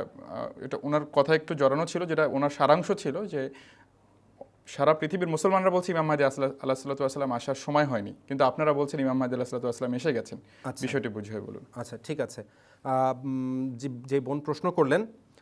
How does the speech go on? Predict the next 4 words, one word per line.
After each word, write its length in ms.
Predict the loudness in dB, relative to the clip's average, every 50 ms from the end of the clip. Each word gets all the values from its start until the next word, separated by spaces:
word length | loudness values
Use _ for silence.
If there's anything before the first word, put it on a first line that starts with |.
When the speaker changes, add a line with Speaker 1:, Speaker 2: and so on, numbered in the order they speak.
| _ _ _ _ 2
Speaker 2:
দেখুন 340 | 2 6 6 4 4 4 -2 -10 _ _ _ _
ইমাম 240 | -4 0 0 0 0
মাহদী 560 | 0 0 0 0 0 -2 -2 0 0 0 -2 -4 -6 -14 _ _ _ _ _ _ _ _ _ _ _ _ _ _ _ _
এসেছেন, 680 | -4 -4 -4 -2 -6 -6 -8 -4 -2 -2 -2 -2 -2 -6